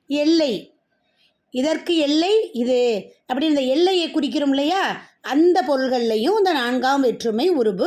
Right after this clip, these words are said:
வரும். இதனைத்தான் நன்னூல் நூற்பா இருநூத்தி தொண்ணூத்தி எட்டு என்ன சொல்கின்றது என்று பார்ப்போம். "நான்காவதற்கு உருபு ஆகும் கூவே கொடை, பகை, நேர்ச்சி, தகவு,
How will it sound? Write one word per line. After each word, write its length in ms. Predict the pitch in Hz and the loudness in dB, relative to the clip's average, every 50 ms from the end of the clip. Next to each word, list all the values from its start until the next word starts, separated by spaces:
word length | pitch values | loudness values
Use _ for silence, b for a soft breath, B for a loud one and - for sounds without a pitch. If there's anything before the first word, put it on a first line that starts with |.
| 427 453 427 | 0 0 0
வரும். 500 | 254 226 202 196 190 196 208 202 190 180 165 160 190 180 - - | 0 -2 0 0 0 0 0 0 0 -2 -2 -2 -4 -4 -4 -4
இதனைத்தான் 600 | 240 277 277 302 302 240 370 330 285 254 269 339 392 466 427 - _ _ _ _ - | -4 -2 0 0 0 0 -2 -2 0 0 0 0 0 -2 -4 -10 _ _ _ _ -6
நன்னூல் 480 | 247 254 254 269 302 339 392 403 370 330 | -6 -4 0 2 2 4 4 4 4 2
நூற்பா 440 | 294 285 294 294 254 269 285 254 226 208 180 185 - _ | 2 2 2 0 0 0 0 0 0 0 -4 -6 -8 _
இருநூத்தி 480 | - 233 233 247 285 330 349 269 349 311 220 | -4 -4 -2 0 0 0 0 0 0 -2 -2
தொண்ணூத்தி 420 | 240 240 240 285 339 247 - 285 240 226 | 0 0 0 2 0 0 0 -2 -2 -2
எட்டு 260 | 208 226 - - 285 240 196 196 226 294 - b b b b b b | -2 -4 -4 -2 -2 0 0 0 -2 -4 -6 b b b b b b
என்ன 280 | 247 247 254 302 330 349 | -4 0 2 2 2 2
சொல்கின்றது 560 | 339 320 277 254 262 294 285 269 269 262 254 | 0 -2 -2 -2 -2 0 0 0 -2 0 -2
என்று 240 | 247 233 233 220 226 220 | -2 -2 -2 -4 -4 -4
பார்ப்போம். 580 | 226 214 214 208 - - 220 208 202 247 320 370 370 _ _ _ _ _ _ _ _ _ b b b b b b b | -2 -4 -4 -4 -4 -4 -2 0 0 0 0 -2 -4 _ _ _ _ _ _ _ _ _ b b b b b b b
"நான்காவதற்கு 1300 | 254 254 254 262 294 330 339 339 302 339 320 330 339 349 330 302 254 220 262 247 247 247 - - - 339 269 220 220 262 349 349 B B B B B B | -4 -2 -2 -2 0 0 0 2 2 2 2 2 2 2 2 2 2 2 0 -2 -2 -6 -8 -6 -2 -2 0 0 0 -2 -4 -6 B B B B B B
உருபு 480 | 247 262 285 320 349 349 277 294 370 392 381 370 - 262 247 254 | 0 2 2 4 2 2 2 2 2 2 2 2 0 0 0 2
ஆகும் 420 | 269 294 320 294 330 349 285 262 - | 2 2 2 2 0 0 0 0 -2
கூவே 500 | - 247 240 233 240 254 254 311 302 254 220 226 269 349 311 B B B B B B | -4 -4 -2 -2 -2 0 0 0 0 0 2 0 0 -2 -4 B B B B B B
கொடை, 440 | - 277 269 277 277 294 311 349 359 370 381 392 381 381 | -2 0 0 2 2 0 0 0 0 0 0 0 -2 -2
பகை, 400 | 277 254 247 240 214 302 294 330 349 370 359 349 247 | -2 0 0 0 0 0 0 2 2 2 0 0 0
நேர்ச்சி, 560 | 247 240 254 277 294 285 285 - 320 339 339 359 349 349 349 | -2 0 0 0 -2 -2 -6 -2 -2 0 2 2 0 -2 -2
தகவு, 480 | - 233 226 214 285 302 285 302 311 | -4 -4 -2 0 0 0 0 0 0